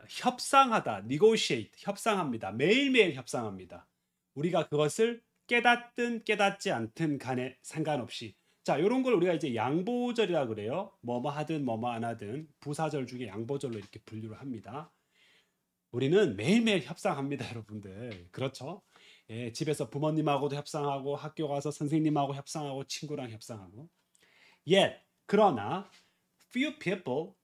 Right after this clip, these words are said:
ever learn how to negotiate. Yet, 요럴 때 yet은 여러분들,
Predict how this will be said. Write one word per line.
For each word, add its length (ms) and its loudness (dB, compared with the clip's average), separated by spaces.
ever 220 -6
learn 340 -2
how 280 -4
to 180 -10
negotiate. 600 -6
Yet, 360 2
요럴 240 2
때 80 2
yet은 380 2
여러분들, 640 -4